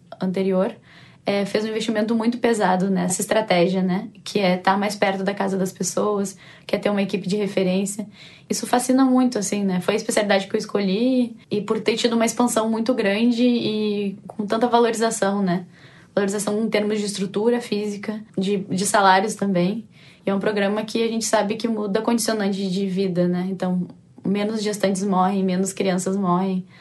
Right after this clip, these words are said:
É, então, já tem milhares de estudos mostrando que investir dinheiro no hospital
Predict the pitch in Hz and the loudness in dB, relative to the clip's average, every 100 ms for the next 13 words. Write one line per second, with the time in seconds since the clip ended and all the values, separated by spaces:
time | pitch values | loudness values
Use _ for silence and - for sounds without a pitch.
0 | - - - - - - 185 190 202 220 | -20 -20 -20 -20 -6 -2 0 0 -2 -2
1 | 202 202 220 220 - - - 208 214 202 | -2 -2 -4 -8 -14 -18 -6 0 2 4
2 | 240 240 233 214 196 220 214 202 196 196 | 4 0 0 -2 -2 -4 -4 -2 0 -2
3 | 202 208 202 202 208 202 190 190 202 202 | -4 -4 -2 0 -2 -2 -2 -2 -2 -2
4 | 196 208 202 185 185 180 208 | -2 -4 -6 -2 0 2 0